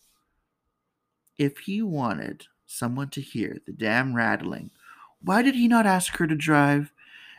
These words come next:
and he go into the trunk? Unless she's the one we need to worry about.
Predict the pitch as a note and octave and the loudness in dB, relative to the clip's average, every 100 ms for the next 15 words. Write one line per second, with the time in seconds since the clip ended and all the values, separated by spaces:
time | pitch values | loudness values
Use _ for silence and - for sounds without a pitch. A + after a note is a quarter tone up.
0 | - C#3+ C#3+ E3+ E3 E3+ E3 D#3+ E3 E3 | -2 0 0 0 2 2 2 0 -4 -6
1 | E3 - E3 E3 - _ _ _ _ _ | -6 -4 -4 -4 -10 _ _ _ _ _
2 | _ _ _ _ _ _ _ _ _ _ | _ _ _ _ _ _ _ _ _ _
3 | _ _ _ D#3 G3+ C4+ - F3+ F3 C#3 | _ _ _ -2 0 0 -2 -2 -2 -2
4 | A2+ F#2 G#2 - - A2+ A2+ C2+ - - | -2 -4 -6 -8 -8 -8 -6 -8 -10 -12